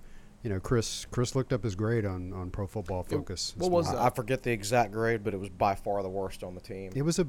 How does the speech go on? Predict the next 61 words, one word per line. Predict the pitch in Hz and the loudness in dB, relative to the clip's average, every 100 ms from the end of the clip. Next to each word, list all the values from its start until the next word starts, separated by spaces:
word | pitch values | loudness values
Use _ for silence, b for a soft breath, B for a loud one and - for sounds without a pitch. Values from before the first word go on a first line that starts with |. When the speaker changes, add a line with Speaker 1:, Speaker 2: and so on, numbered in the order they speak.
| 113 | 0
Speaker 1:
I | 135 | -2
think | - | -2
you | 147 | -2
Speaker 3:
It | - | 2
Speaker 1:
said | 147 104 | 0 2
thirty-six. | 123 113 101 - 92 - - | 2 2 0 -2 -4 0 4
Speaker 3:
Thir-, | 131 | 6
so | 110 143 | 6 4
that | 127 - | 4 4
sounds | 101 95 | -2 -2
about | 95 87 | -2 0
right. | 92 87 95 | -2 -2 -4
Speaker 1:
And, | 104 | -2
Speaker 3:
Yeah. | 98 92 117 | -2 -2 0
Speaker 1:
and | 123 | 2
it's, | 139 - | 0 0
uh, | 123 110 104 95 - - | 2 2 0 -4 -6 6
Speaker 3:
But | 170 | 8
Speaker 1:
I | 180 | 12
Speaker 3:
by | 190 | 12
comparison, | 190 156 165 156 131 127 | 10 8 8 8 4 4
Luke | 143 - | 2 2
Tenuta, | 139 139 143 | 2 4 6
his | 127 104 | 4 2
replacement, | 101 - 131 135 - 104 | -4 0 2 4 2 -2
was | 107 | -2
a | 101 | 0
seventy-one. | - 120 107 104 95 92 - - B B | 4 4 4 -4 -2 -2 -4 -12 B B
Speaker 1:
And | 139 147 | 6 8
Luke | 165 | 10
played | 160 135 | 10 8
a | 117 | 8
lot | 107 | 4
of | 95 | 4
Speaker 3:
So, | 110 | 2
Speaker 1:
snaps. | 110 76 - | 0 -4 -2
He | 107 | 2
Speaker 3:
right, | 95 | 2
Speaker 1:
played, | 110 104 | 2 0
he | 110 | 0
played | 113 | 4
a | 101 | 4
full | |
Speaker 3:
thirty-seven | 104 117 98 | 4 0 2
Speaker 1:
half. | 101 | 0
Speaker 3:
snaps. | 104 - B | -2 -6 B
So | - 131 | -6 4
Speaker 1:
Um, | |
Speaker 3:
that's, | 151 143 | 6 6
that's | 131 - | 4 4
the | 110 | 2
second | 147 143 127 | 4 6 4
week | 131 | 2
in | 117 | 4
a | 117 | 8
row | 120 117 | 8 8
they've | 101 - | 4 2
pulled | 135 123 | -2 0
Janzi | 113 110 107 107 101 | 0 0 0 -4 -6
for | 113 | -4
Tenuta, | 107 123 120 110 104 | -2 2 4 6 4